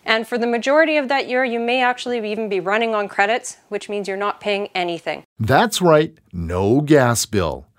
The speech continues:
Speaker 2: Your electricity comes from solar modules on the roof. The cost of future utilities is essentially included in the price of the home.
Speaker 1: With any net zero energy home, of course, you're going to have a renewable energy component. We've equipped this house with over thirty three hundred and five watt solar panels,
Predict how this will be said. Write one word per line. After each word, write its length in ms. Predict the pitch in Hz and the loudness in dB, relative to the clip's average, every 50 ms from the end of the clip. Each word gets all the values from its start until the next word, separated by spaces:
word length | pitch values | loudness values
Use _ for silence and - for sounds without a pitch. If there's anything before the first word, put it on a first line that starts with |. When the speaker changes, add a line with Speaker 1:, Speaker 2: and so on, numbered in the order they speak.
| - - - _ | -20 -20 -10 _
Speaker 2:
Your 180 | 131 135 143 | 4 8 8
electricity 760 | 147 143 160 160 160 - - 269 277 - - 214 135 117 117 113 | 8 8 6 2 2 0 0 2 2 2 0 0 0 0 0 0
comes 280 | - 110 107 113 120 | -2 -2 -2 0 -2
from 220 | - - 180 185 180 | -2 0 0 0 0
solar 440 | - - - 262 294 285 208 127 | 0 0 0 0 4 4 6 4
modules 600 | 107 90 80 76 80 80 90 104 131 170 180 156 - - | 4 2 0 -4 -4 -4 -2 2 2 2 2 0 -6 -8
on 260 | 87 85 80 80 90 | -8 -8 -6 -4 -2
the 80 | 131 | 0
roof. 480 | 170 185 214 214 208 147 104 - - - _ _ _ - - - | 4 6 8 8 8 8 6 2 -8 -20 _ _ _ -20 -20 0
The 80 | _ 156 | _ 0
cost 400 | 151 - 208 226 240 240 - - | 2 4 2 2 4 2 0 0
of 100 | 277 208 | -4 -4
future 360 | - - 185 180 - 202 208 | 0 0 0 0 2 2 4
utilities 760 | 208 233 226 - - 165 117 - 92 85 87 92 107 123 - | 4 2 2 2 2 2 2 2 0 -4 -6 -8 -8 -10 -4
is 220 | - 165 147 123 | 0 0 4 4
essentially 640 | 175 165 - - - 247 269 262 - - 247 208 185 160 | 4 6 6 4 4 2 0 0 -2 -2 0 2 2 2
included 720 | 139 127 - - - - 269 294 226 - 92 90 113 - _ | 0 -2 -6 -8 -6 -2 0 0 2 0 0 -2 -4 -6 _
in 160 | - 143 175 | -2 2 2
the 80 | 202 208 | 2 0
price 400 | 208 - - 85 85 82 - - | 0 -6 -6 -6 -6 -4 -2 -2
of 80 | 156 160 | 2 4
the 140 | 226 214 | 4 4
home. 480 | 165 185 233 220 185 156 117 87 67 - _ _ _ - | 6 6 6 6 6 4 2 0 -4 -10 _ _ _ 0
Speaker 1:
With 200 | 233 254 254 302 | 0 2 2 2
any 220 | 285 302 330 311 | 0 0 0 0
net 240 | 277 294 269 - 214 | 0 0 -2 -2 -2
zero 220 | 262 254 247 240 | 0 0 2 2
energy 340 | 240 226 233 220 202 226 214 | 0 0 -2 -4 -4 -6 -6
home, 240 | 180 233 262 320 311 | -4 -2 -2 -2 -2
of 140 | 247 - - | -6 -8 -2
course, 320 | - 226 226 220 - - | 0 2 2 2 0 -4
you're 100 | 220 208 | -4 -4
going 240 | 190 208 202 202 196 | -2 -2 -2 -2 -4
to 240 | - - 208 196 190 | -4 -4 -4 -4 0
have 240 | 175 190 190 180 | 0 0 0 0
a 60 | 185 175 | -2 -6
renewable 420 | 175 175 175 185 185 180 185 175 | -6 -6 -4 -6 -4 -2 -2 -2
energy 300 | 170 170 170 165 175 170 | -2 -2 -4 -6 -8 -10
component. 580 | - - 165 - - 240 277 339 370 370 - - | -10 -12 -10 -4 -2 0 0 0 -2 -4 -10 -10
We've 200 | - 214 247 226 | -4 -4 -2 -2
equipped 320 | 220 214 - 269 262 - - | -4 -4 -2 -2 -2 -2 -2
this 180 | 226 208 - | -6 -6 -2
house 360 | - - 220 294 349 - - - | 0 0 0 0 -2 -6 -8 -8
with 120 | 208 - | -6 -4
over 260 | 202 190 180 185 185 | -4 -4 -2 -4 -6
thirty 500 | 170 - - 190 185 196 190 202 196 190 | -6 -2 -2 0 0 0 0 -2 -4 -6
three 240 | 175 - - 202 190 | -8 -8 -8 -6 -4
hundred 260 | 180 190 185 180 175 | -4 -4 -2 -4 -4
and 100 | 165 165 | -6 -6
five 280 | 160 - 165 165 160 165 | -2 0 0 0 0 0
watt 320 | 165 160 165 156 - - _ | 0 0 0 0 -2 -10 _
solar 320 | - - 180 175 175 175 | -8 -6 -4 -2 -2 0
panels, 400 | - 226 254 294 392 480 - | 2 2 2 2 -2 -6 -8